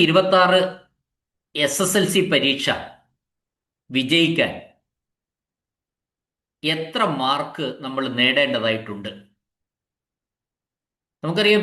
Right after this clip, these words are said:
വിജയിക്കുക എന്ന് പറഞ്ഞാൽ ഒരു കുട്ടി ഇപ്പോഴത്തെ ഗ്രേഡിംഗ് രീതി അനുസരിച്ച് ഡി പ്ലസ് നേടുക എന്നാണ് അതിൻ്റെ ഒരു അർത്ഥം.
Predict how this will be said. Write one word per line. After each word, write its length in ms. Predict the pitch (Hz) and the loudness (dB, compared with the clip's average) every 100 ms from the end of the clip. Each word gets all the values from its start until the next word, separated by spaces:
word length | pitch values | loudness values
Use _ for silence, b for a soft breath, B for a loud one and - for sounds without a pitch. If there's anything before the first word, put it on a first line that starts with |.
| 175 | 2
വിജയിക്കുക 640 | 160 208 233 220 240 240 240 226 - 165 | 2 2 2 0 -4 -2 -2 -4 -8 -8
എന്ന് 140 | 165 160 | -6 -2
പറഞ്ഞാൽ 400 | 120 117 104 117 - _ _ _ _ _ _ _ _ _ _ _ _ _ _ - | 0 0 -4 -6 -12 _ _ _ _ _ _ _ _ _ _ _ _ _ _ -2
ഒരു 160 | 165 185 | 0 2
കുട്ടി 320 | 160 160 190 131 - - - _ _ _ _ _ - | 0 2 0 0 -4 -12 -20 _ _ _ _ _ -8
ഇപ്പോഴത്തെ 500 | 151 208 220 220 220 175 | -6 -2 0 0 -2 0
ഗ്രേഡിംഗ് 580 | 160 170 190 202 233 185 | 2 4 4 2 -2 -2
രീതി 240 | 170 165 170 139 | -2 0 -2 -2
അനുസരിച്ച് 540 | 127 151 123 117 113 - - _ _ _ _ b b b _ | -6 -8 -8 -8 -10 -10 -20 _ _ _ _ b b b _
ഡി 200 | 127 160 208 208 | -4 -2 -2 -4
പ്ലസ് 400 | 247 247 247 254 247 - _ _ _ _ _ _ _ _ _ _ _ _ _ _ _ _ _ | -2 -2 -2 -4 -6 -8 _ _ _ _ _ _ _ _ _ _ _ _ _ _ _ _ _
നേടുക 580 | 147 156 180 208 208 214 202 - - 151 | -4 0 2 4 4 2 0 -6 -6 -6
എന്നാണ് 400 | 151 147 139 165 - - _ 143 | -2 -2 -2 -4 -10 -20 _ -4
അതിൻ്റെ 260 | 147 143 139 | -2 0 0
ഒരു 140 | 139 190 - - - | 0 -4 -8 -10 -6
അർത്ഥം. 280 | - - 92 | -4 -6 -14